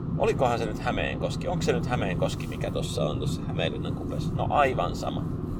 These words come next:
Aivan sama. Musta tuntuu, että mulla jäi nyt joku tarina kesken.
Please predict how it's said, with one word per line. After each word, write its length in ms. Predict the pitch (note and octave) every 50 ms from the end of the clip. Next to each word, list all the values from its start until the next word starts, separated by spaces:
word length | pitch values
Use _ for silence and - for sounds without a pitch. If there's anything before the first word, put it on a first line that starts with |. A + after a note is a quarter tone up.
| - - - - - - - - - - - - - - - - - - -
Aivan 340 | D3 C#3+ C#3+ D3 B2+ -
sama. 280 | - - - - - - - - - - - - - - - - - - - - - - - - - - -
Musta 180 | - C3 - -
tuntuu, 200 | D#3 D3 C#3 C3+
että 140 | B2 B2+ C3+
mulla 140 | C3 C3
jäi 180 | B2+ B2+ B2+ B2
nyt 200 | B2 B2+ - -
joku 240 | C#3 C#3+ - C3 -
tarina 380 | - - - A#2+ A2+ G#2 G#2+
kesken. 500 | G#2+ - G#2+ A2+ A#2 - - - - G2